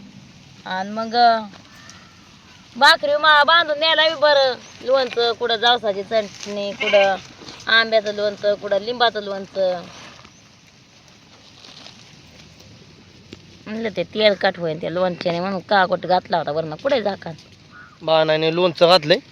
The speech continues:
Speaker 2: ते आपलं असं सुक्क जमतं या.
Speaker 1: त्याला मिरच्या जरा कमी झाल्या.
Speaker 2: भाकरा तुकडे वाहन आहे.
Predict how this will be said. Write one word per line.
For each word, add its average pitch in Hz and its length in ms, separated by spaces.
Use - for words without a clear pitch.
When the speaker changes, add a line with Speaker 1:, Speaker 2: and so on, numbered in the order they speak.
Speaker 2:
ते 190 40
आपलं 190 220
असं 170 240
सुक्क 403 200
जमतं 185 360
या. 151 140
Speaker 1:
त्याला 247 180
मिरच्या 285 440
जरा 277 200
कमी 254 240
झाल्या. 233 380
Speaker 2:
भाकरा 151 340
तुकडे 139 240
वाहन 151 200
आहे. 170 80